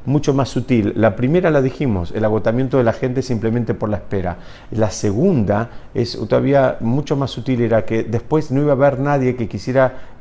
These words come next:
digamos, en su sano juicio postularse para ser juez. ¿Quién estaría dispuesto a ocupar el lugar que ocupó alguna vez en exclusividad Moshe? Entonces,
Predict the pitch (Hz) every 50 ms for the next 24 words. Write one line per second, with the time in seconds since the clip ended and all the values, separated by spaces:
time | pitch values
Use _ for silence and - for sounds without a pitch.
0 | - - 98 104 107 107 107 107 107 107 98 - - 107 92 110 101 - 135 143
1 | 143 135 - - 139 135 123 - - 107 90 - 110 - - 117 113 120 127 117
2 | - 123 104 - 98 98 - - 110 101 - 139 131 110 92 - - - - -
3 | - - - - 147 151 147 139 - - - 127 123 131 123 123 - - - 139
4 | 131 123 - 135 101 92 110 98 - 120 120 117 113 - 113 110 107 107 104 113
5 | 120 117 113 - 104 - - 95 - 120 120 117 113 - - 113 104 113 117 117
6 | 117 110 113 113 113 - - - - - - - - 101 101 - - 123 110 -
7 | - 117 110 104 107 113 110 110 104 98 95 - - 95 82 - - - - -
8 | - - - - 123 127 135 139 117 135 127 -